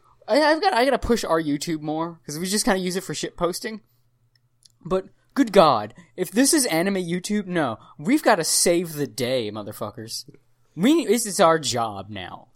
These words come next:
We just made A O to, to hang out and, and post goofy shit and make, make fucking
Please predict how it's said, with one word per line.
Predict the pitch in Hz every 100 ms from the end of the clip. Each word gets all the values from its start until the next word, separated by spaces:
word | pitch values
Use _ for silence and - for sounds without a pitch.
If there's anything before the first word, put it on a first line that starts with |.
| _ _ _ _ -
We | 190 285
just | 285
made | 240 226 196
A | 175 160
O | 156
to, | - 139 - _
to | -
hang | - 180 214 190
out | 175 170 - _ -
and, | 123 127
and | 127 117
post | - 170 165 -
goofy | 156 151 156
shit | - 147 - _ _ -
and | 107
make, | 127 151 _ _ _ _ _ _
make | 147 147 143 _
fucking | 156 139 139 131 127